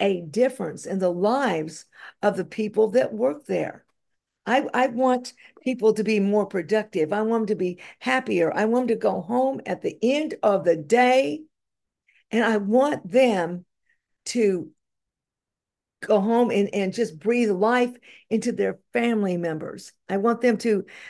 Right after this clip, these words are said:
be able to, because when your parents come home or when your spouse comes home and they feel that way, nothing can be stopped. It's just, it's, it,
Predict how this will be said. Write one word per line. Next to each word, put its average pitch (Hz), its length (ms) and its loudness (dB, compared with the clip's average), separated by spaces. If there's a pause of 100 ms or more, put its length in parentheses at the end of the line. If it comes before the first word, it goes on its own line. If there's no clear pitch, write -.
(120)
be 220 140 2
able 208 460 2
to, 196 280 -4 (240)
because 220 280 4
when 226 260 4
your 214 260 4 (440)
parents 311 460 -4
come 180 260 -6
home 165 260 -2
or 165 80 -2
when 196 180 0
your 214 280 6
spouse 277 500 -4
comes 180 300 -6
home 156 400 -6 (420)
and 214 180 4
they 196 120 4
feel 247 380 0
that 190 220 -2
way, 160 380 -8 (560)
nothing 240 800 2 (180)
can 262 180 -2
be 262 140 0
stopped. 247 540 -2
It's 226 200 2
just, 302 300 -2 (300)
it's, - 240 -4 (200)
it, 208 120 2